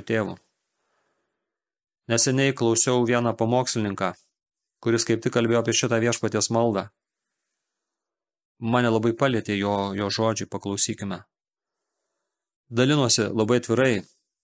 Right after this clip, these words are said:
tas ganytojas. E, savo maldos patirtimis, išmintingas, išsilavinęs, biblistas. Yra vienas dalykas, kuris mane visada sujaudina,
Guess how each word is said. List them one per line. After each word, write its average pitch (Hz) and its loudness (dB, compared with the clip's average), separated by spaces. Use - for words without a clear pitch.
tas 101 0
ganytojas. 107 -2
E, 98 -6
savo 110 2
maldos 110 2
patirtimis, 98 -6
išmintingas, 107 -2
išsilavinęs, 104 -2
biblistas. 107 0
Yra 131 6
vienas 180 6
dalykas, 165 4
kuris 165 2
mane 151 2
visada 143 4
sujaudina, 143 2